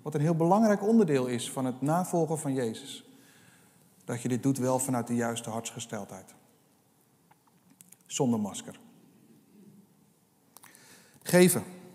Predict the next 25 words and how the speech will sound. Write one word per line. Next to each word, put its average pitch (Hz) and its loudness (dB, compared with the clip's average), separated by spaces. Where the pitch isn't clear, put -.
Het 143 0
geven 208 8
waar 139 4
Jezus 147 6
hier 151 4
over 135 2
spreekt, 117 -2
dat 120 -4
gaat 127 -2
over 120 -2
aalmoezen. 123 -2
En 113 -4
een 113 -2
aalmoes 131 2
is 117 -2
een 117 0
liefdegift 123 0
aan 120 -6
een 117 -2
behoeftige. 127 -2
Vaak 143 4
uit 123 4
barmhartigheid 143 0
en 117 2
medelijden. 127 4